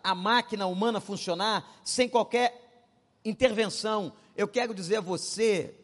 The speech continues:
que, pelo que eu leio da Bíblia, esse não é o Deus da Bíblia. Esse não é Cristo. Porque o Deus da Bíblia, o Cristo, o nosso Senhor, ele se interessa pelo nosso sofrimento, ele sente, ele sabe o que a gente está passando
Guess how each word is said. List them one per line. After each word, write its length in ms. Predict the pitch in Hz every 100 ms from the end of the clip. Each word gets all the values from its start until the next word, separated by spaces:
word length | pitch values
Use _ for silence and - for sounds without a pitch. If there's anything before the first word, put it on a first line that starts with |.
| _ _ _
que, 100 | 175
pelo 280 | 226 254 240
que 100 | 240
eu 60 |
leio 220 | 208 226 208
da 140 | 175
Bíblia, 480 | 143 226 180 165 -
esse 300 | 214 254 -
não 160 | 254 226
é 80 | 247
o 60 |
Deus 280 | 160 220 202
da 100 | 233
Bíblia. 500 | 180 175 127 107 - _ _ _ _ _ _
Esse 360 | - 254 254 262
não 180 | 233 214
é 100 | 247
Cristo. 760 | - 226 220 - - - 110 - _ _ _ _ _
Porque 220 | 226 -
o 60 | 240
Deus 320 | 143 262 254
da 140 | 220
Bíblia, 480 | 160 220 226 170 156
o 160 | - 220
Cristo, 800 | - 247 294 262 - - 135 -
o 120 | 214 226
nosso 360 | 220 277 -
Senhor, 520 | 208 214 190 220 233 - - -
ele 180 | 226 226
se 200 | - 233
interessa 560 | 214 175 214 - -
pelo 200 | - 175
nosso 300 | 170 240 240
sofrimento, 720 | 220 - 165 156 226 214 214 - -
ele 280 | - 233 226
sente, 680 | - - 233 247 - 233 - -
ele 220 | - 226
sabe 420 | 190 - 247 269 254
o 40 |
que 100 | 247
a 60 | 220
gente 120 | 240
está 160 | -
passando 720 | 214 185 - 208 226 220 220